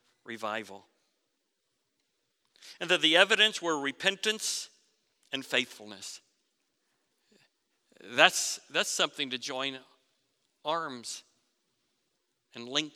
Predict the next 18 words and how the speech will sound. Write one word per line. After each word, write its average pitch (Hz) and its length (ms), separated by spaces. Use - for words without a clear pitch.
together 123 480
in. 110 140
And 156 100
then 180 140
on 165 100
Tuesday, 139 640
we 180 80
pray 214 200
for 180 160
greater 156 640
intimacy 139 720
and 147 180
community 156 840
in 139 120
our 135 100
Bible 135 320
fellowship 131 520
groups. - 560